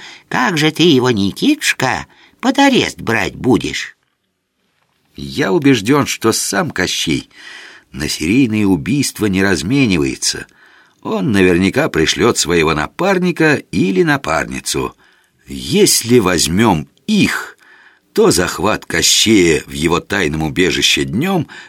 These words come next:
Speaker 2: будет только вопросом времени.
Speaker 1: Опасное это дело.
Speaker 2: У нас все дела опасные.
Speaker 1: И то верно,
Speaker 2: согласилась Баба Яга. Мы помолчали,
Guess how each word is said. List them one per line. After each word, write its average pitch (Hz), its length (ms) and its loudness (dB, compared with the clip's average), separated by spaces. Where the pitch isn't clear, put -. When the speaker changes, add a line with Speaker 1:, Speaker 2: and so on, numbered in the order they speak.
Speaker 2:
будет 135 520 0
только 127 340 2
вопросом 82 580 0
времени. 64 520 -4
Speaker 1:
Опасное 185 1200 -2
это 120 240 -6
дело. 90 500 -2
Speaker 2:
У 147 140 -4
нас 165 220 2
все - 300 2
дела 87 320 2
опасные. 65 680 -6
Speaker 1:
И 330 180 6
то 196 300 2
верно, 120 600 2
Speaker 2:
согласилась 82 800 0
Баба 85 300 0
Яга. 60 400 -2
Мы 160 220 0
помолчали, 151 800 0